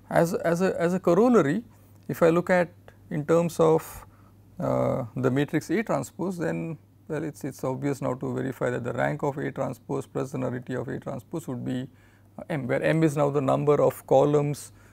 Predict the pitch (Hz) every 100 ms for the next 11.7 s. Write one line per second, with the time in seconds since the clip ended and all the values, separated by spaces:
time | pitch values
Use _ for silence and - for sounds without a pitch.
0 | - - 135 131 131 131 - - - _
1 | - 147 147 131 127 127 123 - - -
2 | - - - - - - - - - -
3 | - - - - 143 151 - 202 247 196
4 | 185 240 - - - - - 151 135 135
5 | 135 - - 143 156 151 147 147 - 139
6 | 135 135 131 127 131 143 147 - - 170
7 | 160 151 127 135 139 131 139 143 139 135
8 | 139 180 - - 220 220 226 - - -
9 | - - _ _ - - 139 160 160 175
10 | - 175 170 165 147 151 143 - - 151
11 | 151 - 147 160 147 165